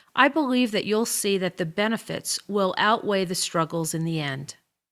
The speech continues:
So these were only some of the personal and professional benefits of doctoral education. I'm sure you can think of more yourself.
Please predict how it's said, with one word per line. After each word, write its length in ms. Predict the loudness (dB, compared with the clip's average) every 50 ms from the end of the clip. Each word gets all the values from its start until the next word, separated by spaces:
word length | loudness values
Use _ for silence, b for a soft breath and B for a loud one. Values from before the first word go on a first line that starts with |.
| _ _ _ _ _ _ _ _ _ _ _
So 200 | -4 -2 0 0
these 360 | 2 2 2 2 2 2 0
were 160 | 0 2 2
only 220 | 4 4 4 2 0
some 300 | 0 2 2 2 2 2
of 60 | 0
the 60 | 0
personal 540 | -2 0 2 2 2 2 0 0 0 2 2
and 140 | 0 0 -2
professional 540 | -4 -4 0 0 0 2 0 0 -2 -2
benefits 520 | 0 0 0 0 0 0 -2 -4 -4 -4 -4
of 140 | -4 -4 -2
doctoral 420 | 0 2 2 0 0 -2 -2 -2
education. 800 | 0 0 0 -2 -2 -6 -4 -4 -4 -4 -2 -4 -4 -4 -6 -8 -10 B B B B B B B
I'm 120 | 0 2
sure 220 | 2 2 2 2
you 160 | 2 2 2 0
can 220 | 0 0 -2 0
think 260 | 0 0 -2 0 0
of 140 | -2 -2 -2
more 240 | -2 0 0 0 0
yourself. 760 | 0 0 -2 -2 -2 0 0 0 0 -2 -4 -10 -14 -18